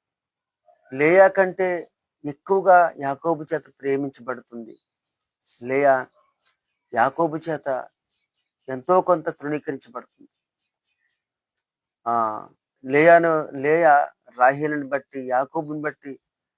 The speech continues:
ద్వేషింపబడుతుంది. ఆ, నిజంగా ఈ లక్షణం దేవుడు చూశాడు. ఎప్పుడైతే లేయా ద్వేషింపబడుతుందో, అప్పుడు లేయాని దేవుడు ప్రేమిస్తున్నాడు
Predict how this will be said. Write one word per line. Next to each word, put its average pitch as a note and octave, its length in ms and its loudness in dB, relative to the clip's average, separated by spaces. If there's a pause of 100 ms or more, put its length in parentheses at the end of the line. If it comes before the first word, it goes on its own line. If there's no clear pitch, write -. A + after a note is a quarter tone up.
(260)
ద్వేషింపబడుతుంది. D#3+ 960 -4 (1700)
ఆ, A#2 200 -2
నిజంగా C#3 580 2
ఈ C3+ 220 -14
లక్షణం D3 680 -10
దేవుడు C#3+ 420 -2
చూశాడు. - 280 -20 (1800)
ఎప్పుడైతే G3 760 2 (140)
లేయా E3 320 6
ద్వేషింపబడుతుందో, C#3+ 1200 -2 (1300)
అప్పుడు E3 600 -2 (920)
లేయాని F#3+ 500 4
దేవుడు F3+ 400 0
ప్రేమిస్తున్నాడు D#3 1120 -4